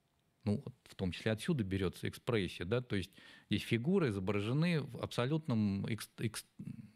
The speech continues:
в абсолютно экстатическом состоянии. Здесь вот я вам не, не зря заводил,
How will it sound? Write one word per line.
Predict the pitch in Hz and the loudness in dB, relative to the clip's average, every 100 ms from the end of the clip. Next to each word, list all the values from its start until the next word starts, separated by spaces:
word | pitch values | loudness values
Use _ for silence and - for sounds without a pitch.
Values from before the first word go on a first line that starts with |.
| _ | _
в | - 104 | -4 -2
абсолютно | 104 - 120 151 113 | 0 0 0 2 0
экстатическом | - 110 104 151 127 110 107 | 2 0 2 0 0 0 -2
состоянии. | - - - 113 107 82 76 104 123 - _ - - - - - - - _ _ | -2 -4 0 2 2 0 -2 -4 -8 -14 _ -20 -20 -20 -20 -20 -20 -20 _ _
Здесь | 113 120 | 2 2
вот | 131 117 | 2 2
я | 127 | 4
вам | 123 | 4
не, | 120 | 2
не | 131 123 123 | 4 6 6
зря | 120 123 143 117 | 6 4 4 4
заводил, | 92 101 107 104 82 | 2 2 2 2 0